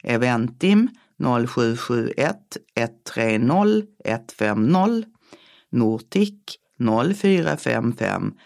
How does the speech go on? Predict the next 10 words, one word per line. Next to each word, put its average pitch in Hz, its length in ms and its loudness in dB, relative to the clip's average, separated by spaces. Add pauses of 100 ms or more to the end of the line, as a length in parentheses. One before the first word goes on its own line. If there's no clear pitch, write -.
(120)
sextioett 107 840 -4 (320)
nittiosju 123 720 0 (320)
noll 139 300 2
noll. 143 240 0 (680)
Ticketmaster 135 960 -2 (840)
noll 107 320 0
sju 107 320 0
sju 101 380 -2 (100)
ett - 520 -4 (340)
sjuttio 196 680 -2